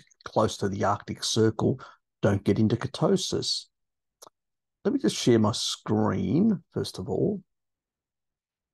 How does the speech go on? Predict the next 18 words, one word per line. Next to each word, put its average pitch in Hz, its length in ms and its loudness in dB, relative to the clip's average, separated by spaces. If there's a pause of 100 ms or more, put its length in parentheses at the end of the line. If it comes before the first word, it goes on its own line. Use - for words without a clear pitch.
(1300)
This 160 180 2
is 135 200 6
a 117 40 4
video 107 360 4
that 98 100 0
I 90 80 0
just 95 260 -8
recently 104 440 -2
did, 95 420 -4 (540)
um, 95 580 2 (1300)
how 120 100 4
to 113 140 2
tolerate 104 680 4
the - 80 -16
cold 104 380 2
like 101 160 -4
the 104 160 -2
Inuit, 165 380 0